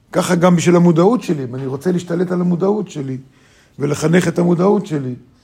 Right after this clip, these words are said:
ולהתקדם עם המודעות שלי, צריך מאמן. צריך מאמן. בשביל, בשביל מאמן, צריך לרצות את המאמן. כי אם בא סתם בן אדם ואומר לך, "אה, לא עשית זה וזה",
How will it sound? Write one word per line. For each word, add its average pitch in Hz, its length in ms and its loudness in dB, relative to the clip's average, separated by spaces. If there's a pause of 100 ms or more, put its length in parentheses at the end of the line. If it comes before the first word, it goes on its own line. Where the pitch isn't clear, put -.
(440)
ולהתקדם 156 560 2
עם 202 160 0
המודעות 156 500 -2
שלי, 175 340 -2 (500)
צריך 165 200 -8
מאמן. 185 420 0 (1600)
צריך - 220 -12
מאמן. 165 400 0 (1800)
בשביל, 151 520 0
בשביל 147 240 0
מאמן, 175 680 4 (200)
צריך 175 220 -2
לרצות 190 460 0
את 190 120 -14
המאמן. 147 440 -6 (520)
כי 147 80 -10
אם 143 80 -6
בא 190 140 4
סתם 185 260 -2
בן 165 100 0
אדם 165 300 0
ואומר 175 200 2
לך, 160 140 2
"אה, 185 260 4
לא 190 140 4
עשית - 280 -4 (100)
זה 185 140 -4
וזה", - 280 -10